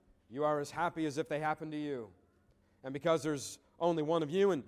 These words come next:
many of them, your thankfulness, your ability to be thankful is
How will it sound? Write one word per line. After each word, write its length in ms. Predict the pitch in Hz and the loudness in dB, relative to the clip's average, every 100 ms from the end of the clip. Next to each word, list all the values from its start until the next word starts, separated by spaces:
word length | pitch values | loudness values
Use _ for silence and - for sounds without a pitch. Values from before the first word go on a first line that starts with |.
| - | -10
many 280 | - 156 165 | -4 0 2
of 120 | 165 | 0
them, 300 | 131 185 214 | 2 2 2
your 160 | 151 143 | 0 -2
thankfulness, 720 | - 185 190 - 190 202 - | -2 0 0 -2 -2 0 0
your 100 | 151 | 0
ability 500 | 135 110 190 208 156 | 0 4 4 4 0
to 80 | 151 | -2
be 100 | 139 | -4
thankful 420 | - 180 190 170 | 0 0 0 -2
is 140 | 156 | -4